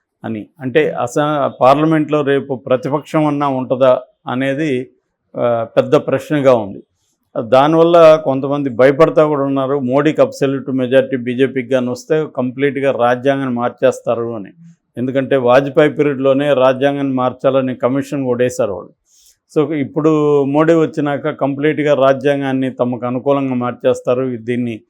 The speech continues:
ప్రెసిడెన్షియల్, ఆ, కంట్రీగా మార్చేస్తాడు అనే ఒక భయం ఉంది. అంటే రాష్ట్రాలకు అధికారం ఉండకుండా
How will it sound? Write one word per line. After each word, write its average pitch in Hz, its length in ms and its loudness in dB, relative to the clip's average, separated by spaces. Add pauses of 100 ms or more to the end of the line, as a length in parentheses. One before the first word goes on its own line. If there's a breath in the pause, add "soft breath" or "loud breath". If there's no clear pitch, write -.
(540)
ప్రెసిడెన్షియల్, 139 880 0 (220)
ఆ, 120 280 -2 (200)
కంట్రీగా 131 400 0
మార్చేస్తాడు 117 800 -6 (520)
అనే 131 180 0
ఒక 120 220 -2
భయం 156 340 6
ఉంది. 135 360 -2
అంటే 127 180 -2
రాష్ట్రాలకు 139 760 4
అధికారం 123 520 2
ఉండకుండా 117 520 -4